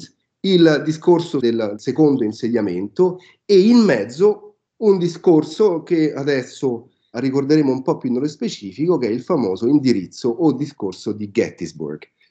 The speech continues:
tenuto il diciannove novembre milleottocentosessantatré, quindi a guerra in corso, in occasione dell'inaugurazione del cimitero militare in cui furono deposte le spoglie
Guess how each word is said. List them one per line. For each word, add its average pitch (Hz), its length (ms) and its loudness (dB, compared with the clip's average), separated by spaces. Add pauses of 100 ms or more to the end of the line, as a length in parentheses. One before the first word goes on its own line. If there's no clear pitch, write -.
(100)
tenuto 156 500 2
il 120 140 -2
diciannove 135 560 0
novembre 117 500 -4
milleottocentosessantatré, 110 1800 -6
quindi 95 240 -4
a 82 60 -8
guerra 95 320 -4
in 87 100 -8
corso, 123 520 -10 (360)
in 175 140 4
occasione 175 600 0
dell'inaugurazione 117 920 -2
del 95 140 -8
cimitero 120 480 -4
militare 95 480 -4
in 160 120 2
cui 139 220 -2
furono 117 260 -2
deposte 123 440 -4
le 175 80 2
spoglie 95 560 -8